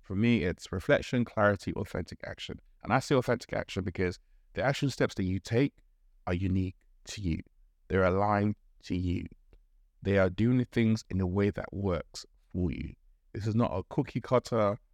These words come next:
You do A, you get B, you get C. There's some people who do A and they get E. And then they go back to C and then they go,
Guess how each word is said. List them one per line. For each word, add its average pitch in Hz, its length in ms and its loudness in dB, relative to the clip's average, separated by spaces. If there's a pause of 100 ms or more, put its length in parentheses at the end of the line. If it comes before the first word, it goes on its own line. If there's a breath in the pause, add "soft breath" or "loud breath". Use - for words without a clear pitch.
(100)
You 143 200 -2
do 113 280 0
A, 143 180 4
you 95 260 0
get 95 320 -4
B, 123 80 0
you 101 180 0
get - 180 -8
C. 127 320 -2
There's 110 140 -4
some 143 180 -2
people 131 260 -4
who 113 100 0
do 107 200 -4 (100)
A 101 300 0
and 101 100 -8
they 110 80 -2
get - 280 -2
E. 113 180 0 (640)
And 95 80 0
then 98 60 2
they 117 80 4
go 117 140 2
back 107 220 -2
to - 100 -8
C 117 320 0
and 95 100 -2
then 95 80 0
they 101 100 0
go, - 100 -6